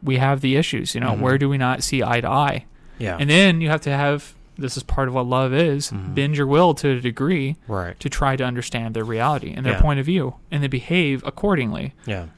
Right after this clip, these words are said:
Speaker 1: Yeah, again, it's not gonna be this one hundred percent sacrifice thing.
Speaker 2: Mm-hmm.
Speaker 1: It might be on some issues. Maybe you have to give completely in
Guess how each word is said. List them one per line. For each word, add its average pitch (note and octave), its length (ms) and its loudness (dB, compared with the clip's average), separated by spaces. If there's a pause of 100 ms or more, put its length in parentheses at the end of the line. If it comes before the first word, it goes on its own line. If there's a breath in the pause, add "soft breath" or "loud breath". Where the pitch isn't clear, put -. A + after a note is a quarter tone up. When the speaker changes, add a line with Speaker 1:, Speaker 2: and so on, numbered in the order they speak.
Speaker 1:
Yeah, C#3+ 160 0
again, B2+ 280 -4
it's - 180 -8
not B2+ 220 -2
gonna B2+ 160 -6
be B2 120 -4
this A#2+ 160 -6 (160)
one C3+ 200 -4
hundred C3+ 240 -4
percent - 560 -6
sacrifice - 680 -2
thing. - 340 -6
Speaker 2:
Mm-hmm. G#2 260 -4
Speaker 1:
It E3 80 6
might F#3 220 4
be F3+ 120 4
on C#3 180 4
some D3 320 0
issues. C#3 440 -2
Maybe D3 200 2
you D3 120 2
have D3 140 2
to C3+ 160 0
give C3 380 -2 (540 soft breath)
completely D3+ 420 2
in A#2 240 -2